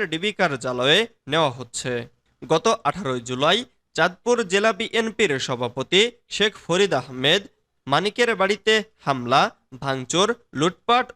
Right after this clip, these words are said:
ও অগ্নিসংযোগের ঘটনায় করা মামলায় সাবেক সমাজ কল্যাণ মন্ত্রী ডক্টর দীপুমণি ও তার বড় ভাই ডক্টর জে আর ওয়াদুদ টিপুকে আসামি করা হয়েছে। মামলার বিবরণে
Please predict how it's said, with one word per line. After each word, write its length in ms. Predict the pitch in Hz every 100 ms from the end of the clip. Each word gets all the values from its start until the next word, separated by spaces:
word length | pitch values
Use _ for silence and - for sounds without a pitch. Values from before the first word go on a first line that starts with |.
| -
ও 120 | 143 190 240 _ -
অগ্নিসংযোগের 840 | 175 220 240 240 226 214 226 202 131
ঘটনায় 480 | 139 131 127 123 120
করা 200 | 127 123
মামলায় 500 | 123 120 123 135 185 226 _ -
সাবেক 380 | 170 175 233 -
সমাজ 340 | - 160 202 -
কল্যাণ 380 | 220 214 214 143
মন্ত্রী 420 | 120 120 117 156 208 - _ 120
ডক্টর 400 | 123 170 - 240 226 147
দীপুমণি 560 | 160 202 208 220 220 214 -
ও 80 | 165
তার 220 | 185 165 127
বড় 220 | 123 123
ভাই 240 | 123 139 180 233 _ - 123
ডক্টর 380 | 160 175 - 240 202 135
জে 140 | 170 -
আর 160 | 208 226 220 _ -
ওয়াদুদ 360 | 143 190 226 220
টিপুকে 480 | - 131 123 117 165 226 - _
আসামি 340 | 160 190 156 120
করা 220 | 123 123
হয়েছে। 460 | 123 127 123 143 127 123 _ _ _ -
মামলার 440 | 151 196 233 254
বিবরণে 520 | 185 170 165 208 208